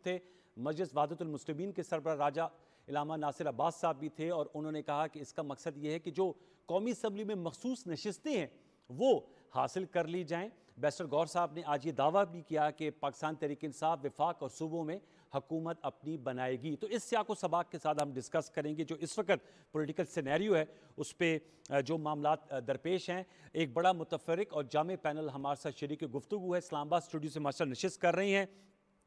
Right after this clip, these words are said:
Senator डॉक्टर हुमायूं Mohan साहब, पाकिस्तान तहरीक इंसाफ से आपका ताल्लुक़ है। सर, आपका बहुत शुक्रिया प्रोग्राम सचते में वक्त निकालने का। हमें ज्वाइन किया है शर्मिला फारूकी साहबा ने, पाकिस्तान पीपल्स पार्टी की मरकज़ी रहनुमा है, मेंबर सिंध असम्बली रह चुकी हैं।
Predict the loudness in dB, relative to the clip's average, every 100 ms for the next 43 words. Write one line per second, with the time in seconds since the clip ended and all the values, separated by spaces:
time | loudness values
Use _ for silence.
0 | _ 0 4 4 4 4 2 -2 -4 -2
1 | -2 -4 -4 -4 4 4 4 -2 -2 -2
2 | -2 -4 -4 -2 0 -2 -2 -4 -4 -2
3 | -2 -2 0 -2 -2 -8 _ -2 0 0
4 | -2 -2 -4 -4 -2 -2 0 -4 -4 -8
5 | -6 -6 -4 -2 -4 0 2 2 2 2
6 | 2 2 -8 -10 -2 0 2 2 2 2
7 | 2 4 4 0 0 2 2 2 0 -2
8 | -2 2 2 2 -2 -4 -8 _ _ _
9 | -2 0 0 -2 -6 -8 -2 0 0 -4
10 | -6 -4 -4 -2 -4 -4 -6 -4 -2 0
11 | -2 -6 -20 -10 -6 0 0 0 -4 -4
12 | -4 -2 0 0 -2 -8 -4 -4